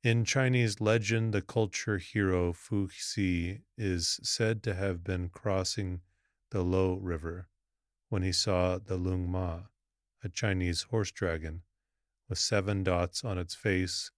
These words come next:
six on its back, eight on its left flank, and nine on its right flank.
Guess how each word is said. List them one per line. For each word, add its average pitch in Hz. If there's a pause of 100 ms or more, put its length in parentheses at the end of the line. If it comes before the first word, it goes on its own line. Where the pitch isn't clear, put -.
(420)
six -
on 90
its 82
back, 104 (640)
eight 110
on 101
its 92
left 95 (120)
flank, 82 (560)
and 87
nine 87
on 87
its 82
right 87
flank. 85